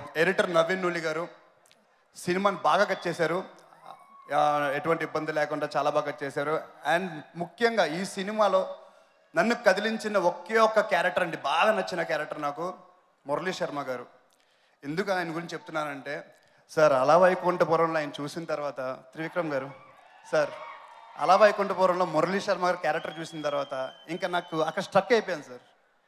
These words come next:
అక్కడి నుంచి ఆ క్యారెక్టరేషన్ ఏంటి, ఎలా బయటికి రావాలి అని. But ఈ సినిమాలో ఆయన character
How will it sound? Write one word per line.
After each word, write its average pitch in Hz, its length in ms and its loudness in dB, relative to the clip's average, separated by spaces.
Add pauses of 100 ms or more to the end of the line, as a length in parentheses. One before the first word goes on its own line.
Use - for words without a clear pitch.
(320)
అక్కడి 165 280 -4
నుంచి 185 220 -2
ఆ 185 40 2
క్యారెక్టరేషన్ 175 680 -6
ఏంటి, 151 220 -8
ఎలా 143 360 -4
బయటికి 160 360 -6
రావాలి 147 500 -4
అని. 123 120 -18 (800)
But 165 160 0
ఈ 165 100 -2
సినిమాలో 190 440 -2
ఆయన 175 120 0
character 165 380 -4